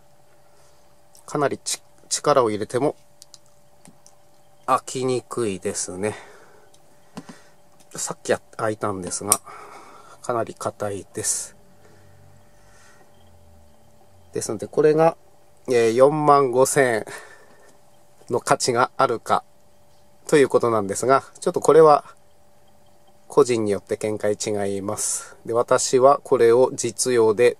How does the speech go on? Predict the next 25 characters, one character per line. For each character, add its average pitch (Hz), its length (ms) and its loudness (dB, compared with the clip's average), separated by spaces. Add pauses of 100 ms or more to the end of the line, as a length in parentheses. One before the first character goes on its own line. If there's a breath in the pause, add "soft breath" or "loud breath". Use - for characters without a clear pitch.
使 - 360 -2
い 107 100 -2
た 110 180 -4
い 104 120 -2
と 147 120 4
は 147 140 6
思 117 160 -2
い 107 60 0
ま 101 100 -2
せ - 120 -4
ん。 - 80 -14 (720)
も 98 140 -12
う - 100 -16
鑑 123 200 -2
賞 120 240 2
用 107 180 -2
で 101 80 -2
す - 120 -12
ね。 90 180 -12 (4000 soft breath)
そ - 140 -8
れ 135 100 2
か 139 100 4
ら 120 100 2
パ - 220 2
ッ - 40 -6